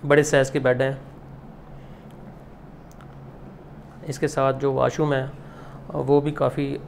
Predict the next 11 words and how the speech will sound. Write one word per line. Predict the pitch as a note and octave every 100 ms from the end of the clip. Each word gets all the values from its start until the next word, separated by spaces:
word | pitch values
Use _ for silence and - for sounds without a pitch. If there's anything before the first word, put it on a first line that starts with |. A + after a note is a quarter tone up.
| -
अच्छा | C#3+ - D#3+
washroom, | C#3 B2+ C#3+ C#3 B2
बड़ा | B2+ C#3+
washroom | C#3+ C3+ C#3 C3+
दिया | B2+ B2+
गया | B2+
है, | C3+ D3+ - - - - - - - - - - - -
Fitting | D3+ D3 D3+
इसकी | C#3 - D3
complete | C#3 C3 C#3 D3
है। | C#3+